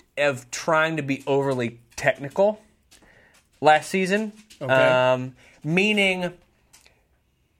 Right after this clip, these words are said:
Speaker 1: you don't currently have a roster that can support sort of. Jeff, please stop playing with it. <laughs>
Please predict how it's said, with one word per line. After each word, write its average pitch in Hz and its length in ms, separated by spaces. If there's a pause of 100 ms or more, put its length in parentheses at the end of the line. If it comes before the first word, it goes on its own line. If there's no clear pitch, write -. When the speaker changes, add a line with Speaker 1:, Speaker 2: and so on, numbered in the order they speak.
(280)
Speaker 1:
you 185 140
don't 254 360
currently 180 400
have 147 220
a 135 80
roster 123 480
that 117 180
can 120 120
support 123 500
sort 127 240
of. - 360 (1300)
Jeff, 120 360
please 127 180
stop 120 240
playing - 260 (300)
with - 920 (1000)
it. 220 140
<laughs> - 80